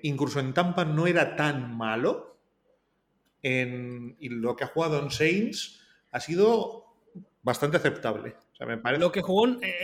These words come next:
Speaker 2: eh, ahí sí que estamos de acuerdo. Lo que jugó el año pasado en Saints fue bastante aceptable hasta que se rompió. Ah, y yo, de hecho, le he puesto arriba, o sea, le he puesto aquí, no, tampoco está muy arriba, porque creo que, que,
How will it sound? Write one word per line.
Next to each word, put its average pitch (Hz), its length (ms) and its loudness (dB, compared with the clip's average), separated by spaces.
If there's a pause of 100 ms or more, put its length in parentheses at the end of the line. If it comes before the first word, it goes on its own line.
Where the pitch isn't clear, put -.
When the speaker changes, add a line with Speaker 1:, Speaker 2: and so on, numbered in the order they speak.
(200)
Speaker 2:
eh, 208 80 2
ahí 214 180 6
sí 277 140 4
que 269 80 4
estamos 196 280 2
de 156 80 2
acuerdo. 135 260 0
Lo 143 100 0
que 165 100 -2
jugó 165 240 0
el 226 60 4
año 262 120 2
pasado 214 320 0
en 185 120 0
Saints 220 260 0
fue 190 160 -4
bastante 180 400 -2
aceptable 170 380 0
hasta 160 180 -4
que 143 80 -4
se 143 140 -4
rompió. 180 640 0 (680)
Ah, 135 960 2
y 131 180 -6
yo, 143 200 0
de 143 180 -4
hecho, 170 180 -2
le 175 100 4
he 143 40 0
puesto 170 720 2
arriba, 185 560 0 (160)
o - 40 -16
sea, - 160 -6
le 127 80 -2
he - 20 -6
puesto 151 260 -2
aquí, 156 260 -2
no, 127 220 -6
tampoco 117 240 -10
está 127 120 -10
muy 131 140 -6
arriba, 151 340 -2 (520)
porque 151 380 2
creo 185 520 2
que, 143 580 -2 (540)
que, 131 800 -8